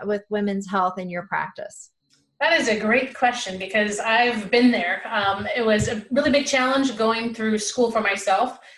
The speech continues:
Speaker 2: Um, at the time I was in chiropractic school. It was four years of going to school, forty hours a week. I was also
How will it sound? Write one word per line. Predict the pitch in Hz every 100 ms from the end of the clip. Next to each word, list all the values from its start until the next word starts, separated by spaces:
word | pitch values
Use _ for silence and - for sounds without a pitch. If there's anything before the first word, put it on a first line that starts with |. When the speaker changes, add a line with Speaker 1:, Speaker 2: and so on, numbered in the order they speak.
| - - -
Speaker 2:
Um, | 214
at | 220
the | -
time | 220 214
I | 208
was | 214
in | 190
chiropractic | 190 180 175 262 254
school. | - - 240 220
It | 190
was | 185 180 -
four | - 220 214
years | 214 214 208 208
of | 190 180
going | - 208 202
to |
school, | 190 - 226 226 220
forty | 226 214
hours | 214 208 208
a |
week. | 202 202 202
I | 180 180
was | 185
also | 180 190 190 196 190